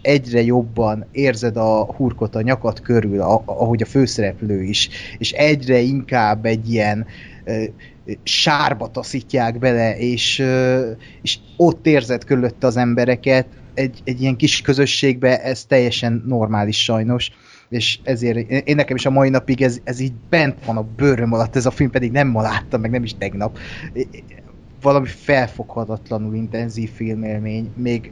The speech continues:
annak ellenére is, hogy három órás, ez, ez így csak elrepült, és észre se vettem, és a legvége az meg rettenetes. A-, olyan szinten, ö, ö, földig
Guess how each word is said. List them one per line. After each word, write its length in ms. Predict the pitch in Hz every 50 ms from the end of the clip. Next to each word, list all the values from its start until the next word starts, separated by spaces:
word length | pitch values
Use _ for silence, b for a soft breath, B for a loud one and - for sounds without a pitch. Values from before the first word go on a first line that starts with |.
| -
annak 300 | - 123 120 113 104 -
ellenére 440 | 123 110 107 110 113 113 104 104 110 110
is, 180 | 104 - -
hogy 240 | - 113 104 - - -
három 380 | - - 107 98 95 98 101
órás, 500 | 95 95 101 101 104 110 113 - - - - 117
ez, 220 | 113 110 107 - - -
ez 140 | - 123 120
így 140 | 117 113 113
csak 200 | - 131 120 135
elrepült, 600 | 131 120 113 98 98 - - 117 113 107 110 107
és 260 | 110 - - - - -
észre 240 | 127 117 - -
se 160 | 113 - 123 113
vettem, 420 | 113 107 - - - 113 117 113 117 B B B B B B
és 280 | B 117 - - - - - - - - -
a 60 | - - - -
legvége 500 | 139 135 135 123 123 131 139 135 127 135
az 140 | 135 127 117
meg 300 | 131 131 127 123 123 - - - - - - - - - 110 107 - - - - 147 139
rettenetes. 1120 | 131 123 143 143 - - - - - 117 104 101 - - - 101 98 107 - - - 120 110 - - - - 92 90 92 64 60 - 95 - - - - - - - - 123
A-, 140 | 131 - -
olyan 360 | 139 147 151 151 143 135 123
szinten, 760 | 117 - - - 135 127 127 120 117 - 120 110 107 107 107
ö, 200 | 104 104 101 101 104 - B B B B B B B B B -
ö, 200 | - 101 104 101 101 101 - - -
földig 680 | - 127 135 135 139 143 120 113 123 117 110 -